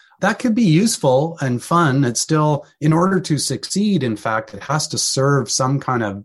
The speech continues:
social purpose or need, or even apparent need. But then there's always a higher level function.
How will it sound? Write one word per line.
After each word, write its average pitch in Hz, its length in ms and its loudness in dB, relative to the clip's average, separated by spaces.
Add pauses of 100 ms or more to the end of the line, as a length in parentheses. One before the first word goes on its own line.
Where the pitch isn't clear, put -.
(120)
social 120 440 -4
purpose 120 460 -4
or 110 280 0
need, 110 500 2
or 101 140 0
even 120 420 0 (160)
apparent 131 560 -2
need. 98 400 -4 (340)
But 143 140 -2
then 196 120 2
there's 190 180 0
always 160 460 2
a 120 80 0
higher 131 360 -2
level 104 300 -2
function. 87 560 -12